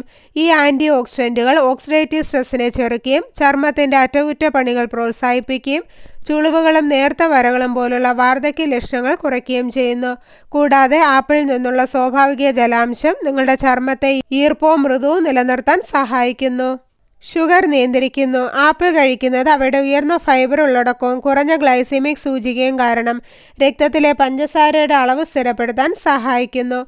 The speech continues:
ആപ്പിളിലെ നാരുകൾ, പ്രത്യേകിച്ച് പെക്റ്റിൻ, പഞ്ചസാരയുടെ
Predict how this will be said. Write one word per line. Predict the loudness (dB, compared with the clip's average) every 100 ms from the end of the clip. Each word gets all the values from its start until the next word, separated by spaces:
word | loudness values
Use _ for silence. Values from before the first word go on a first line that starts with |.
| _ _ _ 2 2
ആപ്പിളിലെ | 2 2 4 4 4
നാരുകൾ, | 2 2 4 2 2
പ്രത്യേകിച്ച് | -2 0 2 2 0 -2 -2
പെക്റ്റിൻ, | -2 0 -2 0
പഞ്ചസാരയുടെ | 0 0 0 2 4 4 2